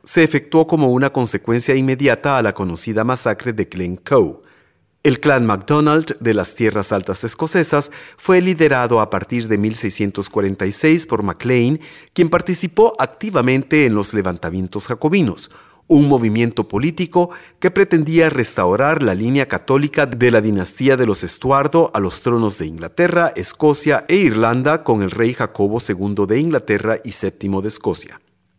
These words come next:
quien fuera destronado durante la llamada Revolución Gloriosa de mil seiscientos ochenta y ocho. Debido a su apoyo, el clan fue objeto de venganza de los oponentes protestantes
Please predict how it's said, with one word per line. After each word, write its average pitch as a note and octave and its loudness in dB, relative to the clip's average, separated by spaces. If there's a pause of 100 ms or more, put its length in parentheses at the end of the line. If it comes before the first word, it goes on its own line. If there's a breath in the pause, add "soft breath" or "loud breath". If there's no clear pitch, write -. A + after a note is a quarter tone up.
(120)
quien C3+ 2
fuera D3+ 2
destronado A#2 0
durante G2+ -4
la F2 -6
llamada A#2 0
Revolución C#3+ -2
Gloriosa A#2 0 (200 loud breath)
de F2 -6
mil B2 0
seiscientos G2+ -6
ochenta G#2 -6
y A#2+ 2
ocho. - -2 (720)
Debido C#3+ 6
a B2+ 2
su A#2+ 0
apoyo, B2+ 2 (260 loud breath)
el C#3 0
clan E3+ 2
fue D#3+ 4
objeto C3 2
de A#2 2
venganza A#2 0
de A#2+ 2
los G2+ 0
oponentes G2 -4
protestantes A#2 -2